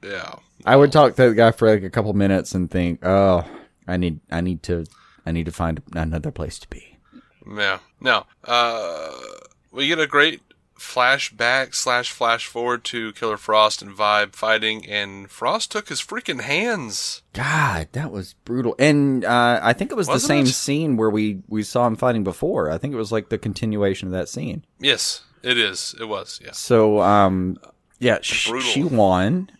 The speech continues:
Speaker 2: and he, he's definitely not Vibe anymore. And, dude,
Speaker 1: Mm-hmm.
Speaker 2: great moment later where he's, like, Cisco shakes Barry's hand, and he, he says, like, "I'm gonna do something about that." Like, when he's saying goodbye, "I'm gonna do something about that. You're,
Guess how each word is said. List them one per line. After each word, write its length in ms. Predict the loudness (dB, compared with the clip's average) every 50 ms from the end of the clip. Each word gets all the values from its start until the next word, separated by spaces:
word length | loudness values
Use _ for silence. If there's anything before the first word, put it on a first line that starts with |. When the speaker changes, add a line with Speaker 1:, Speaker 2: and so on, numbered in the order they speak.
| _ _
Speaker 2:
and 840 | 0 2 4 4 4 4 4 2 2 2 2 2 2 2 0 -2 -4 -8 _ _ _
he, 480 | -20 -14 -10 -8 -8 -8 -8 -10 -12 -12 -8
he's 500 | -6 -4 -4 -4 -6 -8 -10 -14 -14 -8
definitely 340 | -8 -8 -6 -6 -8 -8
not 180 | -8 -8 -8 -6
Vibe 280 | -2 -2 0 0 0 -2
anymore. 520 | -4 -4 -4 -6 -6 -4 -6 -6 -6 -10 _ _
And, 320 | 2 4 4 4 4 2 -2 -6 _ _
dude, 200 | _ -2 -2 -2
Speaker 1:
Mm-hmm. 260 | -4 -10 -12 -12 -12 -10
Speaker 2:
great 300 | -2 0 0 0 2 2
moment 260 | 2 2 2 0 2
later 480 | 2 0 2 2 0 0 -2 -2 -6 _
where 480 | -2 2 4 4 4 4 2 0 -2 -8 _
he's, 300 | -8 -8 -8 -8 -10 _ _ _ _
like, 240 | -6 -6 -6 -8 _ _ _ _ -20 -20 _ _ _ -6
Cisco 380 | -2 -2 -2 0 2 2 2
shakes 380 | 2 2 2 2 2 2 0 -4
Barry's 340 | 2 2 4 4 2 0 -4
hand, 460 | -6 -4 -2 -2 -2 -2 -4 -8 -10 -8 -8
and 120 | -6 -4
he, 280 | -2 -4 -4 -6 -8 -12 _ -8
he 140 | -6 -6
says, 360 | -6 -2 -2 -2 -2 -2 -2 -4
like, 200 | -6 -6 -4 -4
"I'm 100 | -4 -4
gonna 120 | -4 -4
do 160 | -2 -4 -4 -4
something 280 | -4 -8 -8 -6 -8
about 280 | -8 -8 -8 -8 -8 -10
that." 240 | -10 -10 -10 -12 -10 _
Like, 180 | -6 -4 -2 0
when 160 | 2 4 4
he's 180 | 4 2 0 -2
saying 280 | -2 0 0 0 0
goodbye, 380 | -2 -2 -2 -2 -2 0 -2 -2 -4
"I'm 140 | -4 -4
gonna 120 | -4 -4 -2
do 120 | -4 -4
something 260 | -4 -4 -6 -6 -6
about 220 | -6 -6 -6 -4 -4
that. 240 | -2 -2 -2 -2 -2
You're, 320 | -2 -2 -2 -2 -4